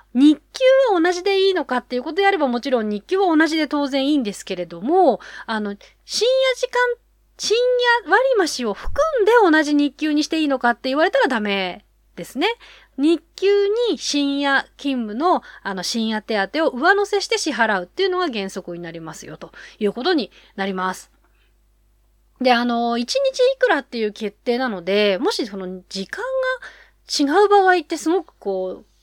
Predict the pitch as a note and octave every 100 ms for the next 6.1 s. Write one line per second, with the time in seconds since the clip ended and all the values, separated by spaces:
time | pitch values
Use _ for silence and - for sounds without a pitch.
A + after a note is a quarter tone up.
0 | _ _ _ - A#3 B3+ A#3 _ _ _
1 | D4 G#4 F4+ A#3+ A#3+ G#3+ _ D4+ G#4 F#4+
2 | F#4+ - - _ A#3 A3 B3+ B3 A#3 A3+
3 | A3 A3 A3 B3+ F#3+ E3+ E3 E3 A#3+ D#4+
4 | E4+ C#4+ E4 D#4 A3 E3+ E3 F3 F3 G3+
5 | G3+ G3 G3 F3 D#3+ F#3+ A#3+ G#3+ F3+ G#3
6 | G#3